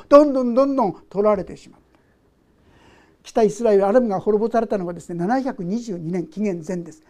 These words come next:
歴史的な出来事ですよ。そして今この時代はいつかと言いますと、紀元前七百一年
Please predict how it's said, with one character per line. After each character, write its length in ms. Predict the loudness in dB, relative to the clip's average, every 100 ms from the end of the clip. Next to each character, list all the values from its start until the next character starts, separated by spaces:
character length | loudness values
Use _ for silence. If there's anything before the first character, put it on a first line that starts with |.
| -6
歴 200 | -6 -6
史 60 |
的 140 | -8 -6
な 120 | -4
出 120 | -4
来 60 | -4
事 220 | -8 -12
で 80 | -14
す 140 | -12
よ。 140 | -12 -14 _ _ _ _ _ _
そ 120 | -4
し 80 | 0
て 80 | 4
今 300 | 6 6 6
こ 120 | 4
の 120 | 0
時 140 | 2 2
代 140 | 4
は 60 | 2
い 60 |
つ 100 | -2
か 80 | -8
と 60 | -12
言 60 |
い 20 |
ま 60 | -14
す 40 |
と、 140 | -16 -18 -8
紀 120 | -4
元 280 | -2 -2 -4
前 100 | -8
七 400 | -8 -6 -4 -2
百 300 | -4 -8 -14 -14
一 320 | -14 -10 -4
年 180 | -4